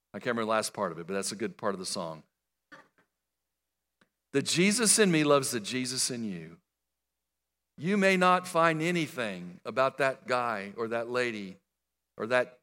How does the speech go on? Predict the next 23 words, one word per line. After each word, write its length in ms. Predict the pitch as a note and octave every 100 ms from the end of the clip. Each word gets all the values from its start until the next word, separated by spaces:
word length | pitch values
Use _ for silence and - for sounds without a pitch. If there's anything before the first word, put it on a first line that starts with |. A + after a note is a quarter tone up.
| _
teenager 800 | - D3 C3 A#2 A2 G#2+ F#2+ F2 _ _ _ _ _ _ _ _ _ _ _ _ _ _
or 100 | G#2
that 180 | B2 A2+
child 640 | - B2+ A#2+ G#2+ F#2+ G2+ _ _ _ _ _ _ -
<laughs> 120 | G2+ _ _ _ _ -
because 380 | A2+ C3 A2 - -
they 180 | A2+
just 380 | A2+ B2 A#2+ -
don't, 320 | C3 B2+ B2
they 140 | A#2 A2+
ra-, 260 | G#2 B2
they 160 | - A#2+
hit 240 | B2 C3+
you 60 | C3
the 60 | A#2+
wrong 260 | B2 B2
way, 140 | B2 A#2
but 180 | G#2+ - _
because 320 | C#3 D3 B2+
Christ 540 | - - D#3+ F#3+ F#3 -
died 280 | D#3 A#3
for 160 | - D#3
them, 460 | A#2 G#2 D#2 D2+